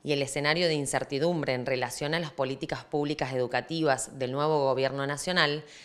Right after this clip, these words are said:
nos interpela la toma de medidas que resguarden el poder adquisitivo de los fondos asignados a la universidad, los cuales no prevén reajustes por devaluaciones monetarias. El proyecto propone ampliar los alcances de la resolución de Consejo Superior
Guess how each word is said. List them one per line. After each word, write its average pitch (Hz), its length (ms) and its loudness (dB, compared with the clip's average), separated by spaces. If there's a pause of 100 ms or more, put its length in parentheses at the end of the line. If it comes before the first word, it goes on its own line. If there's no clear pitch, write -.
(180)
nos 202 180 -2
interpela 233 480 2
la 180 160 2
toma 170 260 2
de 135 140 2
medidas 160 580 0
que 139 140 2
resguarden 170 720 2
el 139 160 -4
poder 143 260 2
adquisitivo 165 680 -2
de 151 80 2
los 135 120 -2
fondos 165 300 -2
asignados 143 560 -2
a 135 60 0
la 127 80 0
universidad, 143 800 2 (360)
los 151 180 0
cuales 175 360 6
no 214 200 0
prevén 160 440 4
reajustes 165 680 -2 (260)
por 147 140 6
devaluaciones 135 720 4
monetarias. 117 880 -2 (1400)
El 180 140 -2
proyecto 190 500 2
propone 180 440 4
ampliar 143 340 4
los 175 160 2
alcances 151 540 0
de 143 80 -2
la 131 100 0
resolución 127 640 -2
de 170 80 0
Consejo 139 480 -4
Superior 139 540 0